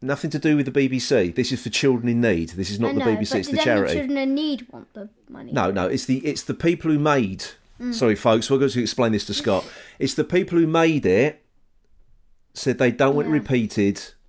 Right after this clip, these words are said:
Speaker 1: or sold on home video because this was for Children in Need. They waived their
Speaker 2: Only.
Speaker 1: fees because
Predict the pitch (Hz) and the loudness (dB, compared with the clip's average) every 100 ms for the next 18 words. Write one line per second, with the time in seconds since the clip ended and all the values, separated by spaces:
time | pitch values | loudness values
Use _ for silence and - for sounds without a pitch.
0 | _ _ - 104 104 - - - 120 110 | _ _ -4 0 0 -4 -14 -2 0 2
1 | 107 104 107 101 101 87 82 71 65 - | 2 0 0 0 0 0 -2 -2 -6 -12
2 | - 95 104 95 - 98 104 - 98 - | -8 -4 -2 -2 -2 -2 -4 -6 -6 -2
3 | 110 98 98 98 95 104 101 117 113 120 | 0 0 2 0 0 0 2 2 4 2
4 | 110 101 113 95 87 85 110 117 110 | 0 0 0 0 0 -4 -4 0 0